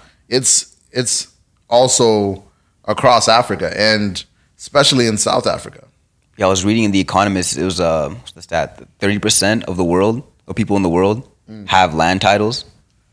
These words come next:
Speaker 2: So seventy percent of people in the world do not own the property or the land they live on.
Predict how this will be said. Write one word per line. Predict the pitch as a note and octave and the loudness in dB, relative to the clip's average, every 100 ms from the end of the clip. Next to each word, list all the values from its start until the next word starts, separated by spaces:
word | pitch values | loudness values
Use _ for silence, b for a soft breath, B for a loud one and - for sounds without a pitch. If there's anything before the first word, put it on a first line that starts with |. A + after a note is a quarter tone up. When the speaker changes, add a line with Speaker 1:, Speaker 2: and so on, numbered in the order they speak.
| _ _ _ | _ _ _
Speaker 2:
So | - G2+ | 0 2
seventy | A#2 A2 | 2 2
percent | A2+ | 0
of | |
people | G#2+ G2+ | 0 0
in | G2 | 0
the | |
world | F2 F#2+ F2+ F2 | 2 2 0 -2
do | F#2 | -2
not | F2+ F#2 F2 | 4 4 2
own | F2 F2+ F2 | 0 -2 -2
the | E2 | -2
property | F#2 E2+ E2+ E2+ | 0 0 0 -4
or | |
the | D#2+ | -2
land | E2 E2+ E2 | 0 0 -2
they | |
live | D#2 F2 | -2 -2
on. | D#2 D2 G#2 | -2 -6 -10